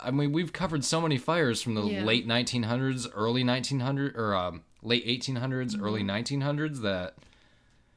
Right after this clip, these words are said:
Speaker 1: the whole fucking thing just went up like a tinderbox.
Speaker 2: God.
Speaker 1: <laughs> And that's just,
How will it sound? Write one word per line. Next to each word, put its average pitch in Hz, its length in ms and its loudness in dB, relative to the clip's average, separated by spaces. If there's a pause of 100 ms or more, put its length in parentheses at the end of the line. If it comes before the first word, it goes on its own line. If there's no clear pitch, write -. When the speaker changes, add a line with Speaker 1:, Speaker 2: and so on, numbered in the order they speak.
(380)
Speaker 1:
the 113 120 0
whole 123 200 0
fucking 139 500 -2
thing 180 380 2
just 107 220 0
went 92 160 2
up 95 160 0
like 113 140 -2
a 110 40 -4
tinderbox. 120 880 -4
Speaker 2:
God. 180 460 -10 (300)
Speaker 1:
<laughs> - 300 0 (280)
And 208 180 6
that's 214 200 6
just, 208 280 2